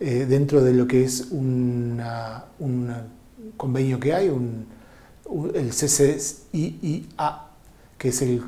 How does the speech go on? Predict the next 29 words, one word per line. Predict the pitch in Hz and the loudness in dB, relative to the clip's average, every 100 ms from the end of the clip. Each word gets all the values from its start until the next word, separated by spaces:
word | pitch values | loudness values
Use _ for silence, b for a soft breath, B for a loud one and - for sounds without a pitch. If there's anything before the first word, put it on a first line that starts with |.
| - - | -10 -6
eh, | 127 113 113 113 117 | -6 -6 -8 -10 -8
la | 131 | -6
Comisión | 120 123 123 147 139 | -2 -2 -2 -2 0
de | 127 | 0
Coordinación | 123 120 120 143 | 0 -2 -4 -2
de | 139 | -2
Investigación | 120 117 120 120 139 | -2 -4 -6 -4 -2
en | 123 | -2
Inocuidad | 120 117 123 | -2 -2 -2
de | 123 | 0
Alimentos, | 120 131 135 135 180 B B B B | -2 0 0 -2 -6 B B B B
dirigida | 127 120 156 156 | -2 0 4 4
por | 127 | 4
el | 127 | 0
Ministerio | 120 120 139 127 | 0 0 2 2
de | 120 | 0
Ganadería, | 120 117 123 123 | -4 -2 -2 -2
Agricultura | 117 110 110 123 | -4 -6 -4 -2
y | |
Pesca, | 123 190 175 | -2 -2 -2
con | 123 | -4
el | |
trabajo | 117 117 135 123 | -4 -4 -4 -4
de, | 113 113 B B B B | -6 -8 B B B B
eh, | 311 135 117 135 | -4 0 0 -2
inac, | 165 123 131 143 - | -2 0 0 -2 -6
ani, | - 131 131 127 | -2 0 0 0
latu, | 120 127 127 135 | 0 -2 0 0
Latitud | 120 117 117 139 135 | 0 -2 -4 0 0